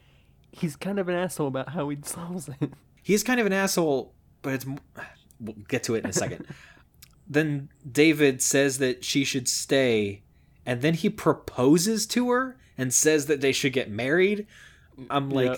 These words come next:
Speaker 1: that's what I was talking
Speaker 2: "Dude."
Speaker 1: about. I mean, this is some extr-, these are some, like, Romeo and Juliet level leaps of logic. <laughs>
Speaker 2: Yeah. I mean, they've known each other for, like, a day, two days tops. I'm like,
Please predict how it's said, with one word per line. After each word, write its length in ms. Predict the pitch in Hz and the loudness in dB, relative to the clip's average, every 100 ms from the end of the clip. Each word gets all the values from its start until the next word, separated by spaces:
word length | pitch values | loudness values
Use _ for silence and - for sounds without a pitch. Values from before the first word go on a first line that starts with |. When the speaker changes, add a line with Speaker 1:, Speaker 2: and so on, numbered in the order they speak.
| - | -2
Speaker 1:
that's 240 | 117 113 | -4 -2
what 140 | 127 123 | -4 -4
I 60 | |
was 120 | 139 147 | -4 -4
talking 240 | 147 143 | -6 2
Speaker 2:
"Dude." 320 | 123 156 113 107 | 6 6 6 -2
Speaker 1:
about. 160 | - 120 | -8 -8
I 20 | |
mean, 200 | 123 127 | -6 -6
this 160 | 165 139 | -6 -8
is 100 | 147 | -8
some 200 | 110 104 | -8 -8
extr-, 440 | 104 - - 135 | -10 -12 -18 -10
these 160 | 170 139 | -6 -4
are 160 | 101 95 | -4 -4
some, 180 | 101 | -8
like, 140 | 95 87 | -10 -8
Romeo 360 | 110 113 101 | -6 -6 -6
and 100 | 95 | -8
Juliet 380 | 98 101 98 101 | -8 -6 -6 -8
level 400 | 101 98 104 113 | -8 -6 -6 -8
leaps 280 | - 131 117 | -4 -6 -4
of 80 | 113 | -6
logic. 680 | 120 127 - - 190 180 - - | -2 -2 -4 -8 -8 -8 -16 -20
<laughs> 40 | _ _ - | _ _ -12
Speaker 2:
Yeah. 560 | 120 135 143 127 113 - - - - - | -2 2 4 2 -2 -6 -18 -20 -12 0
I 80 | 156 | 2
mean, 400 | 151 143 135 143 - _ _ _ _ - | 4 2 0 -8 -16 _ _ _ _ 0
they've 220 | 139 131 | 4 6
known 160 | 160 190 | 6 4
each 160 | 127 | 6
other 200 | 135 117 | 4 4
for, 120 | 104 | 0
like, 320 | 107 92 87 - _ _ _ _ - | -4 -8 -10 -18 _ _ _ _ -8
a 120 | 104 | -6
day, 440 | 98 104 117 135 160 | -4 -2 0 0 -2
two 300 | - 135 123 | -6 -4 -2
days 260 | 123 120 | 0 0
tops. 680 | - - 117 160 - - - - - _ _ _ - | -4 -8 -8 -8 -10 -8 -10 -12 -20 _ _ _ -16
I'm 140 | 120 | -12
like, 320 | 110 104 - | -10 -12 -14